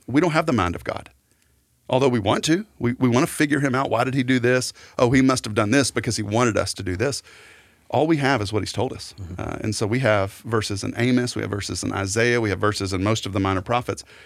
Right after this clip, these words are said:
Speaker 1: where his heart is for the nations, all of his creation to
Speaker 2: Mm-hmm.
Speaker 1: come and to know him. And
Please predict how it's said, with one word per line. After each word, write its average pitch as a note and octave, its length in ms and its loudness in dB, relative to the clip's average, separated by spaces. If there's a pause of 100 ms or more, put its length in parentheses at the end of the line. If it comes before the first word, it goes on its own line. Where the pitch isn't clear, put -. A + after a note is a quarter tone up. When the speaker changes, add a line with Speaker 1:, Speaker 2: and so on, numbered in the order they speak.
(180)
Speaker 1:
where A2 140 4
his A2+ 180 0
heart C3+ 480 2
is G#2+ 160 -2
for C#3 500 2
the G#2 120 -4
nations, - 720 -4
all C3 260 4
of A2 120 0
his G2+ 120 -2
creation G2 520 -4
to F#2+ 60 -10
Speaker 2:
Mm-hmm. E2 100 -8
Speaker 1:
come G2+ 320 -2 (320)
and G#2+ 100 -4
to A2 80 -6
know G#2 180 2
him. F#2+ 340 -2 (320)
And A2+ 280 -2